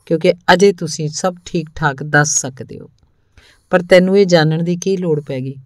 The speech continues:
ਉਹ ਵੀ ਇਸ ਅੱਧੀ ਰਾਤ ਵੇਲੇ?" ਮੈਂ ਕਿਹਾ। ਇਰਾ ਹੌਲੀ ਜਿਹੀ ਹੱਸੀ। ਉਹਦੀ ਹ-, ਹਾਸੀ ਮੈਨੂੰ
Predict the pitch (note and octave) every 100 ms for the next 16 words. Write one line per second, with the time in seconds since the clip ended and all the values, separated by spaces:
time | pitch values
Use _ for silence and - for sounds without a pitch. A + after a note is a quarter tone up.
0 | _ F3 F3+ F3+ D#3+ D#3 D#3+ F3 E3+ D3
1 | C#3 C#3+ B2 C3 C#3 C#3 C3 C3+ C#3+ -
2 | - _ _ _ F#3 F3 E3 E3 C#3 B2+
3 | D3+ D#3+ D3+ - E3 - - - _ _
4 | _ _ F#3 F#3 D#3 - E3 D#3+ _ _
5 | _ _ _ _ - E3 - - G3+ F#3+
6 | F3 E3+ E3